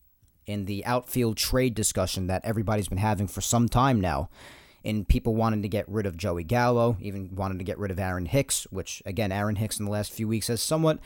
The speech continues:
taken a turnaround. He has. I'll give him that, and I love to see it. I don't wish bad on any player, no matter how crazy they drive me,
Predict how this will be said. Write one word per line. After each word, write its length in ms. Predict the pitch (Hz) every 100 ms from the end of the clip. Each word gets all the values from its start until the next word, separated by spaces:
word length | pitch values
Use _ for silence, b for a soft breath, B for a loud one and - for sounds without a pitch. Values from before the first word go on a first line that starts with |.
| B B
taken 240 | 135 147
a 40 | 165
turnaround. 580 | 180 175 135 117 127 123
He 140 | 147
has. 340 | 135 127 151 - -
I'll 100 | 104
give 160 | 107
him 120 | 131
that, 240 | 110 117 - -
and 200 | 98 95
I 120 | 95
love 260 | 92 98 95
to 80 | 135
see 200 | 127 120
it. 120 | - _ -
I 80 | 98
don't 160 | 95
wish 200 | 110 117
bad 220 | - 117
on 120 | 113 113
any 140 | 117
player, 300 | - 123 113
no 60 | 107
matter 160 | 107
how 100 | 107
crazy 480 | - - 131 135 107
they 120 | 90
drive 320 | 82 90 90
me, 200 | 90 123